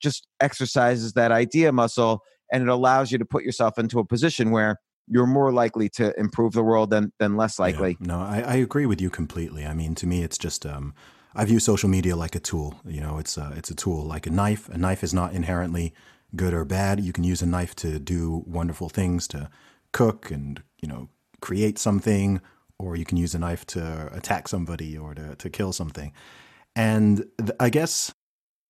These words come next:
Speaker 2: from, from my own personal perspective, like, I, I love social media, right? I wouldn't be able to really do what I do and be known how I'm known without it. So I personally really like it. The thing that does concern me is I know that we're, we're both creators, but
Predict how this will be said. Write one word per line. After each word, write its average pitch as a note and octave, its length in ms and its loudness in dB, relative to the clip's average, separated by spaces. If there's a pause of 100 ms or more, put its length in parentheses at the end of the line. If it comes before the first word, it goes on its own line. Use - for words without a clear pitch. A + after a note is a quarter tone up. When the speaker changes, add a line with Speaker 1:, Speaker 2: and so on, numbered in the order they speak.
(100)
Speaker 2:
from, C3+ 280 2
from C3 180 6
my A#2 240 2
own F3 240 6
personal A2+ 400 4
perspective, G#2 560 -2
like, F2 180 0
I, C3+ 200 6
I D3 100 6
love B2 240 6
social E2+ 300 -2
media, C#2+ 320 -4
right? E2 160 -8
I F#2+ 100 0
wouldn't G2+ 220 2
be F#2 80 2
able F2+ 160 0
to F2 160 -2
really F2 320 -4
do C3+ 160 6
what G2+ 160 4
I D#2 80 -4
do F2+ 220 0
and D#2+ 120 0
be E2+ 80 0
known G2 220 4
how F#2+ 160 0
I'm F2+ 100 2
known B2+ 200 6
without D#2+ 280 -2
it. D2+ 80 -10 (360)
So - 180 0
I A#2 100 2
personally A#2+ 360 4
really F#2 240 2
like G#2 260 2
it. E2+ 100 -2 (360)
The G#2 600 4
thing C#3 300 8
that A2 160 4
does A#2 220 6
concern G#2 420 4
me F#2 120 6
is F2 180 2
I G2+ 140 2
know A2+ 280 6
that G2+ 240 2 (800)
we're, C3+ 260 6
we're D3 200 8
both C#3 220 6
creators, F#2+ 640 2 (840)
but G2 440 0